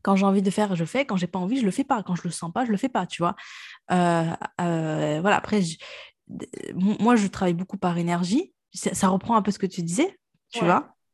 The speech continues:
Speaker 1: Des fois, je sens que j'ai l'énergie, je suis hyper productive, je fais plein de trucs.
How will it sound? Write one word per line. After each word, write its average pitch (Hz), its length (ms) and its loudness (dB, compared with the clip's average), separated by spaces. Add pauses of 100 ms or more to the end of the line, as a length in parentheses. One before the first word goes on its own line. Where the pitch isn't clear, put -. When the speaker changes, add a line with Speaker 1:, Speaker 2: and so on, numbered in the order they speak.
(260)
Speaker 1:
Des 196 80 6
fois, 262 120 6
je 190 120 4
sens 302 200 4
que 247 60 6
j'ai 233 80 6
l'énergie, 220 380 4
je - 40 -4
suis - 220 -12
hyper 233 240 2
productive, 196 400 -2
je - 60 -8
fais 170 80 -8
plein 180 140 -2
de 180 40 -2
trucs. 330 240 -2